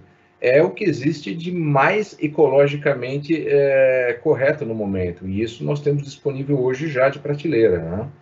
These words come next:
E, obviamente, focando lá na frente, veículos a bateria, o trolley, é, o pessoal esquece do trolley, mas é uma solução que, se você tiver infraestrutura, funciona. Aqui em São Paulo a gente tem,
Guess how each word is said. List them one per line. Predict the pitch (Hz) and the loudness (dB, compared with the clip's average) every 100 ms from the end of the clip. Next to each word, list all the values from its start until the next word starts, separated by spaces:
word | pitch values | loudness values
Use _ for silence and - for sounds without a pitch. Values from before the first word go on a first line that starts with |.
| _ _ _ _ _ | _ _ _ _ _
E, | 170 | 4
obviamente, | 185 190 175 160 196 - | 4 6 4 2 0 -6
focando | - - 180 208 123 98 | -8 0 6 6 6 4
lá | 110 123 | 2 0
na | |
frente, | 117 120 135 175 107 - _ _ | -2 -2 -2 -2 -6 -12 _ _
veículos | 107 147 139 | 0 0 -2
a | 123 | 2
bateria, | 113 - 120 156 | 2 2 2 2
o | 131 | 2
trolley, | - 131 170 123 101 | 2 2 4 4 2
é, | 98 107 107 | 0 2 2
o | 107 104 | 2 -2
pessoal | 117 113 139 | -6 -4 -2
esquece | 113 - 131 127 | -2 -4 -4 -4
do | 107 | -6
trolley, | 117 147 139 | 2 4 4
mas | 117 107 | 0 -2
é | 120 | -2
uma | 156 147 | -2 -4
solução | 135 117 - 120 95 - _ _ _ | -6 -8 -2 -2 -2 -8 _ _ _
que, | 113 110 | -2 0
se | 110 - | -2 -4
você | 110 107 117 | -2 -2 -2
tiver | - 113 117 | -2 2 2
infraestrutura, | 104 107 101 110 101 107 101 95 | 2 -4 -6 -6 -6 -2 0 0
funciona. | 95 117 117 - 135 - | -2 -8 -4 0 0 0
Aqui | 110 | -4
em | |
São | 101 110 | -6 -4
Paulo | - 107 104 | 2 2 2
a | |
gente | 101 101 | -2 -6
tem, | - 120 117 | -2 -2 -4